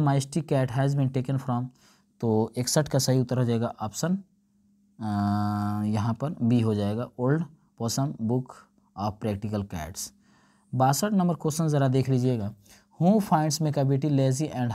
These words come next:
half asleep," तो बासठ का सही उत्तर हो जाएगा ऑप्शन सी, टीएस इलियट। अगला प्रश्न देखिएगा, दिए गए खाली स्थान में, "Is from his collection called Old Possum's Book of Practical Cats," तो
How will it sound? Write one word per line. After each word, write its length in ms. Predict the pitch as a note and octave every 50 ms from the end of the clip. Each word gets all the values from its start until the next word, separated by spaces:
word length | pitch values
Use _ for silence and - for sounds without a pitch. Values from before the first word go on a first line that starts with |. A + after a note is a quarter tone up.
| - -
half 120 | B2+ B2+ B2+ - - _ _ A#2+
asleep," 380 | G#2 - - - A2+ G#2 G2+ G2+ - _ - - - - - _ _
तो 80 | - B2
बासठ 420 | A#2+ B2+ B2+ C3 - - F3+ F3+
का 120 | - - D3+
सही 240 | C#3+ - C#3+ C#3+ D3+
उत्तर 300 | D3+ D3 C#3 - C#3 C3
हो 100 | C3 B2+
जाएगा 280 | B2+ B2 A#2+ A#2 A#2+
ऑप्शन 440 | - F2+ A2 G#2+ - - D#3 E3+ F3+
सी, 300 | - - - - A2+ A2
टीएस 420 | G2+ - A#2 A#2 B2 C3+ C3+ - -
इलियट। 360 | A2 G#2 G2 F#2+ F2 F2 - - _ _ _ _ _ _ _ _ _ _ _ _ _ _ _ _ _ _ _ _ _ _ _ _ _ _ - - - -
अगला 220 | C#3 C#3+ F3 F#3
प्रश्न 380 | F#3 F#3 F#3 F3+ D#3 E3+ F3+ E3+
देखिएगा, 480 | E3+ D3+ - F3+ E3 D#3 C#3+ B2+ C#3 - _ _ _ _ _ _ _ _ -
दिए 120 | D3+ F3
गए 140 | F#3 F#3 F3
खाली 280 | - - D#3 D#3+ E3+ D#3+
स्थान 200 | - - D#3+ D#3
में, 280 | D3+ C#3 C3 - E3
"Is 80 | D3+ C#3
from 600 | - - - - - - D3+ D3+ C#3 B2+ C3 C3+ C3+ - - _ _ _ _ _ _ -
his 160 | C#3+ C3+ C3+
collection 480 | - - D3 D3 D#3 D3 D3+ - F3+ E3+ - -
called 200 | D3 C#3+ C#3 C#3+ C#3+ C#3+ -
Old 260 | C#3 C3+ C#3 C#3 C#3+ D#3 D3 - _ _ _ _ _ _ -
Possum's 800 | C#3+ C3+ - C#3 C3 B2+ C3+ C#3 D3 - - - - - C#3+ B2+
Book 180 | C3 B2 A2+ G#2 - - _ _ _ _ _
of 160 | A#2+ A#2+ A2+ A#2+ - _
Practical 380 | C#3+ C#3 C3 C3 - C#3+ D#3 D3
Cats," 400 | C#3+ C#3 - G#2+ F#2+ F#2+ G2 -
तो 180 | - _ _